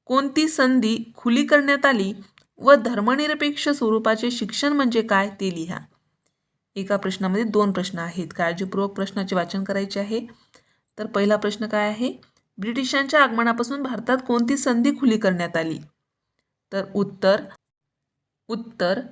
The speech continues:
ब्रिटिशांच्या आगमनापासून शिक्षणाची दारे सर्वांसाठी खुली झाली. त्याचबरोबर इंग्रजी माध्यमातून शिक्षण घेण्याची संधी सर्वांसाठी खुली करण्यात आली. या संध्या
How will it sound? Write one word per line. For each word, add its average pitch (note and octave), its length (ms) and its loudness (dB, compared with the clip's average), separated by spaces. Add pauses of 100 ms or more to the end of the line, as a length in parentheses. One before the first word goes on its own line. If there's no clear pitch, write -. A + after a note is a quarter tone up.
(360)
ब्रिटिशांच्या C#4+ 640 2
आगमनापासून B3 840 4
शिक्षणाची A#3+ 580 0
दारे G#3 320 4
सर्वांसाठी G#3 880 0
खुली F#3+ 240 2
झाली. D#3 320 -2 (540)
त्याचबरोबर C4 680 6
इंग्रजी C4 420 6
माध्यमातून B3+ 680 4
शिक्षण C4+ 420 -2
घेण्याची G3+ 360 -2
संधी F#3+ 400 0 (460)
सर्वांसाठी G3 640 0
खुली F#3 220 0
करण्यात E3 400 -2
आली. D#3 200 -4 (680)
या F#3+ 100 -2
संध्या F#3+ 380 -4